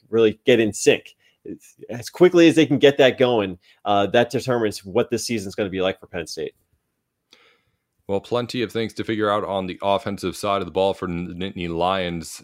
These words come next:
Speaker 2: Uh, of course, things to decide on the defensive side as well. And we'll talk to Kevin about all of that to wrap up the program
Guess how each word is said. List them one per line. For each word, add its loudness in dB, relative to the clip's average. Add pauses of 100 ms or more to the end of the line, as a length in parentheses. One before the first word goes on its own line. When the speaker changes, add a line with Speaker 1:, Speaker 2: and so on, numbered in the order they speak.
Speaker 2:
Uh, -2
of -8
course, -4 (120)
things -8 (260)
to -14
decide 2
on -2
the -4
defensive -6
side 0
as -6
well. -2 (280)
And -10
we'll -6
talk -4
to -14
Kevin -4
about -2
all -2
of -8
that -2
to -10
wrap -4
up -6
the -6
program -4